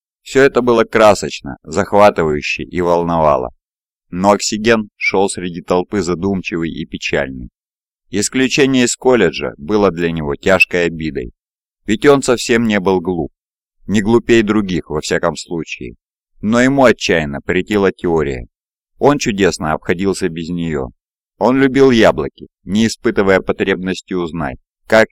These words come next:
и зачем они растут. Он любил мастерить забавные штучки из разнородных деталей, но никогда не ведал наперёд, что у него получится. Историки называют это качество духовным аскетизмом гения.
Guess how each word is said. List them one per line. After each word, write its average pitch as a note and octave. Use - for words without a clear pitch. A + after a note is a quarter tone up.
и E2+
зачем F2
они E2+
растут. D#2+
Он C3+
любил G#2+
мастерить F2+
забавные F#2
штучки -
из E2
разнородных E2+
деталей, C#2+
но G2+
никогда B2+
не A#2+
ведал G2
наперёд, F#2
что -
у G2+
него F#2
получится. D#2+
Историки B2
называют E2+
это F#2+
качество E2
духовным G2
аскетизмом F2+
гения. C2+